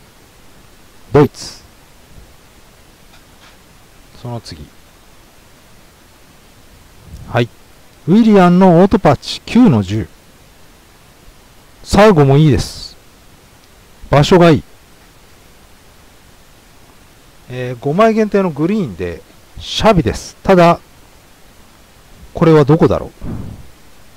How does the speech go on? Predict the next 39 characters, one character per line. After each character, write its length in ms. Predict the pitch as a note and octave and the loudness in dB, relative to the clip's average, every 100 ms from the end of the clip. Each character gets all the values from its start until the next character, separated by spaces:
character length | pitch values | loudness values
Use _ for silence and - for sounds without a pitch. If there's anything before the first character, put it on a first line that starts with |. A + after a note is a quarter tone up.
| - _ - - _ - | -20 _ -20 -20 _ -8
う？ 20 | G2+ | -2
ん？ 260 | C3 A#3 - D#3+ - - - - - - - | 2 0 -2 -6 -4 -6 -10 -20 -20 -20 -12
リ 300 | A2 D#3 A#3+ | -4 2 2
ー 20 | F#3 | 2
ボ 160 | G#2 | -4
ッ 20 | - _ | -12 _
ク 120 | B2 | -8
じ 80 | A2+ | -4
ゃ 40 | G2 | -4
な 140 | G2 | -4
い。 40 | |
あ、 60 | G#2+ | -4
リ 280 | C3+ G#3+ D3 | 0 0 -2
ー、 180 | - C3+ | -2 0
ん？ 220 | F3+ - _ - - - _ - - - _ _ _ _ _ - _ - | 0 -2 _ -20 -20 -20 _ -20 -20 -20 _ _ _ _ _ -20 _ -2
う 40 | D#3+ | 0
ん、 200 | C#3 G#2+ | 2 0
ど 120 | D3+ | 2
こ 80 | C3+ | 0
で 80 | |
し 100 | - | 0
ょ 100 | - - | -6 -10
う？ 40 | D3 | -10
サ 100 | C3 | -6
ッ 60 | |
カ 120 | - F3 | -2 -2
ー 20 | |
フ 80 | F#3 | -2
ァ 20 | |
ン 60 | |
の 80 | C3 | -4
方 240 | - B2+ A2+ | -8 -10 -10
な 80 | |
ら 80 | E2 | -12
わ 100 | D#2+ | -14
か 160 | - F#2 | -16 -18
る 60 | |
か 100 | |
も。 60 | - | -18